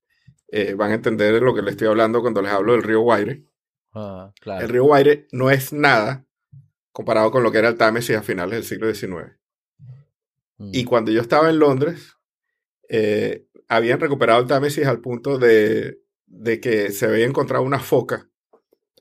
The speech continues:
Speaker 1: eh,
Speaker 2: <laughs>
Speaker 1: en Londres, que está a montones de kilómetros de, de, del mar. Y hoy en día en el Támesis se puede, el, el agua del Támesis se puede beber. Hay,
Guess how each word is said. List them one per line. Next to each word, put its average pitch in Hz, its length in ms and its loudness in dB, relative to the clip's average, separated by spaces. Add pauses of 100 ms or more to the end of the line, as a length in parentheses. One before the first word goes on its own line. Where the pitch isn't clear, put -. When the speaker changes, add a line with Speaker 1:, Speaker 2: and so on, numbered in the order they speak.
(480)
Speaker 1:
eh, 104 340 -14 (100)
Speaker 2:
<laughs> - 120 -20
Speaker 1:
en 143 200 2
Londres, 120 500 0
que - 80 -10
está 127 500 2
a 127 80 -2 (720)
montones 123 520 0
de 156 80 2
kilómetros 127 440 -2
de, 110 180 -4 (880)
de, 101 380 -8
del 107 200 -4
mar. 110 200 -2 (1500)
Y 127 160 -2
hoy 131 160 4
en 170 100 -2
día 185 400 2
en 131 160 -4
el 123 140 -4
Támesis 175 560 -4
se 139 100 -2
puede, 120 720 2 (120)
el, - 200 -6
el 120 120 0
agua 147 200 4
del 147 80 0
Támesis 160 320 -4
se 123 80 -4
puede 113 180 0
beber. 120 520 2
Hay, 117 200 -10